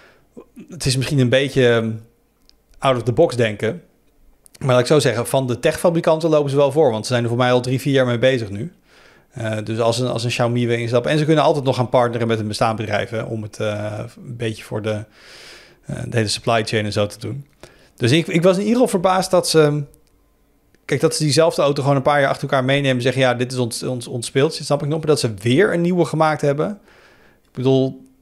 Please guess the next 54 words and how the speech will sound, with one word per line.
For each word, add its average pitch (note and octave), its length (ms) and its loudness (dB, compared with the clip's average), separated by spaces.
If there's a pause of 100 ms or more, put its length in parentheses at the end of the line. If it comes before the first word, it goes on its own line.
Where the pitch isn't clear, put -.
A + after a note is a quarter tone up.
(260)
dit C3+ 140 0
is B2 60 -4
wel C3 160 4
gewoon C3 180 0
een A#2 60 0
beursgenoteerd B2+ 680 2
bedrijf. B2 680 -2
En B2 180 -10
hier A#2+ 160 2
werken B2 300 0
dus A2+ 180 -6
al B2 120 0
blijkbaar A#2+ 680 0
een B2+ 120 -8
aantal B2+ 240 -4
jaar, A#2 560 0
werken A#2+ 260 -2
hier B2 80 -4
echt B2+ 120 -8
heel C#3 160 4
veel C3 100 -2
mensen C3 300 0
aan. A2+ 200 -4
Want B2 280 -10
ook B2+ 180 -4
zelfs B2 220 0
een A#2+ 60 -4
prototype B2+ 500 -2
maken, G#2+ 320 -6
dat, G#2+ 160 -16
dat G#2+ 180 -12
doe A#2 120 -2
je A2 60 -4
niet A2 160 -8
zomaar A2 260 -8
één, A2+ 100 -8
twee, A2+ 140 -6
drie. A2 280 -8 (460)
Met A#2 140 -6
de A2 80 -8
software A2 360 -2
erachter G#2+ 260 -2
en A2 60 -6
de G#2+ 60 -8
sensors G#2+ 400 -6
en G#2 80 -6
zo. G#2+ 280 -4 (460)
Dus A2+ 120 -6
ergens C3+ 320 2
moeten B2 220 -2
ze A#2+ 60 -2
intern B2+ 300 0
toch C3+ 180 -4
wel C3 520 2